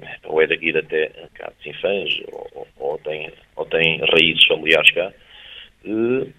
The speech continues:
e isso tornou-se mais fácil motivá-los para, para mantê-los, porque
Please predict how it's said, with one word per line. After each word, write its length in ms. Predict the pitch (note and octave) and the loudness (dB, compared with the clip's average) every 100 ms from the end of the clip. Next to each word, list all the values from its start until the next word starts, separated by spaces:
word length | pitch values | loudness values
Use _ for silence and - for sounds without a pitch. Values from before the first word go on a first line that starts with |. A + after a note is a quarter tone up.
| _ _ - | _ _ 0
e 80 | A2+ | 2
isso 240 | A#2+ B2+ | 2 2
tornou-se 360 | C3+ C3 B2+ B2 | 2 4 2 2
mais 200 | C3 - | 4 4
fácil 320 | - - B2 | 2 0 -4
motivá-los 520 | B2 B2 A#2 A#2+ B2 | -4 -2 0 0 -2
para, 340 | - B2+ B2+ B2+ - | -4 -4 -4 -8 -4
para 160 | A#2+ | -2
mantê-los, 460 | B2 B2 C3+ C#3+ - | -2 -2 -4 -4 -6
porque 320 | - - | -10 -20